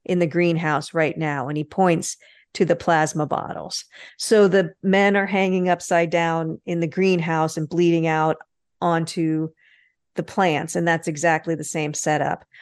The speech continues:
I thought that was moving, I guess, in some way, and horrific when you think about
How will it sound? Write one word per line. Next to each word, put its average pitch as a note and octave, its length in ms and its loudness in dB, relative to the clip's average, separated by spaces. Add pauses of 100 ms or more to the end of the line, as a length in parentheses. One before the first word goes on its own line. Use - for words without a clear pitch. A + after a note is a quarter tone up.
(180)
I E4+ 120 2
thought D4+ 240 0
that G#3+ 200 4
was F3+ 420 -4 (720)
moving, F3+ 680 2 (640)
I E3+ 100 0
guess, D3+ 300 0
in D#3+ 100 -8
some D#3 300 -2
way, D3+ 220 -2
and E3 120 -2
horrific E3+ 760 -2 (280)
when F3+ 160 2
you E3+ 120 4
think F#3+ 300 0
about E3 480 2